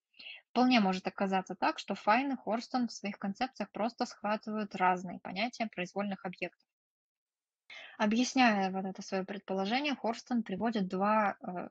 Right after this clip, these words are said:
существующих способа говорить об общих свойствах объектов. А вот с одной стороны у нас есть платоновские универсалии,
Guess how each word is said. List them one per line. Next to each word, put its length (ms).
существующих 800
способа 520
говорить 420
об 120
общих 300
свойствах 480
объектов. 440
А 80
вот 140
с 40
одной 240
стороны 360
у 60
нас 260
есть 260
платоновские 680
универсалии, 640